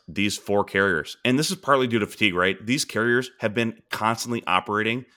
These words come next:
since the attack on Pearl Harbor in December of nineteen forty-one. So the first carrier strike force sails with two hundred forty-eight available aircraft on the four carriers, sixty on the Akagi, seventy-four on Kaga, fifty-seven on Hiryu, and fifty-seven on Soryu. So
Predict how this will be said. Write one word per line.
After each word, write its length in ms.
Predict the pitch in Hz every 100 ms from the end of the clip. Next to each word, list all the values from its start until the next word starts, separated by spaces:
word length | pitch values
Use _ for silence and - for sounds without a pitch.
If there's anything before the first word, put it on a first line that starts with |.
| _
since 440 | - - 117 110
the 100 | -
attack 300 | 98 101 95
on 60 | 98
Pearl 200 | 95 87
Harbor 340 | 90 87 85
in 160 | - 92
December 380 | 92 - 90 87
of 80 | 80
nineteen 260 | 82 82
forty-one. 560 | 78 80 73 71 62 - _ _ _
So 460 | - 98 90 82 -
the 80 | 92
first 260 | 120 127
carrier 220 | 127 120
strike 300 | 113 110 98
force 420 | - 98 98 - - _ -
sails 520 | - 98 101 107 95
with 300 | 95 87 - -
two 100 | 113
hundred 180 | 113
forty-eight 380 | - 101 101 101
available 340 | 92 92 98 -
aircraft 500 | 90 - 87 85 -
on 120 | 92
the 60 | 87
four 160 | 90
carriers, 460 | 85 80 69 57 - _ _ _
sixty 420 | - 123 120 135
on 80 | 123
the 160 | 120 117
Akagi, 540 | 98 87 85 80 98 _ -
seventy-four 580 | - 107 110 104 95
on 80 | 101
Kaga, 480 | - 82 78 80 98 _ _ _
fifty-seven 480 | 120 117 - 107 107
on 140 | 101
Hiryu, 420 | 101 90 85 80 82 _ -
and 200 | 82 78
fifty-seven 680 | 104 98 - 92 87 85 -
on 220 | 85 82
Soryu. 520 | - 87 80 71 60
So 340 | - 82 78